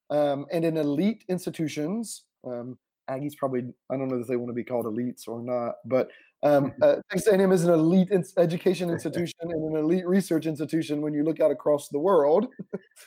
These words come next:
Speaker 2: Yeah.
Speaker 1: And so in these elite institutions, it's going to be really interesting too, because one of the things that we have seen with,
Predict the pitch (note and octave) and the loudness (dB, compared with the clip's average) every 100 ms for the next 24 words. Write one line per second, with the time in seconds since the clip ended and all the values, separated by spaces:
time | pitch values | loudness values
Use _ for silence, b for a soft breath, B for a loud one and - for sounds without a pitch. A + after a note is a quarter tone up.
0 | B G1+ G1+ F#3+ F#3+ F3 G3 F#3+ F#3+ G3 | B -16 -2 2 2 0 2 2 2 0
1 | F3+ G3 D#4 C#4+ - E3+ F3 D#3+ E3 E3 | 0 0 0 -2 -6 -10 -8 -8 -8 -8
2 | F3 - _ _ _ - F#3 E3+ F3+ F#3+ | -10 -14 _ _ _ -6 -4 -4 -4 -2
3 | F#3+ F3 F3+ F3+ F3 D#4+ D#4+ F3 D3 D3 | -2 -4 -4 -6 -4 -2 -2 -2 -4 -2
4 | E3+ D3+ D3 C#3+ - _ _ _ _ - | 0 2 2 -2 -10 _ _ _ _ -4
5 | F3+ G#3 G3 F#3 F#3 D#3+ E3+ D#3+ E3+ C#3+ | 0 2 2 0 -2 -2 -2 0 0 -2
6 | - C#4 C4 G#3+ F#3+ E3+ D#3+ D#3 | -6 -4 -2 -2 -2 0 0 -2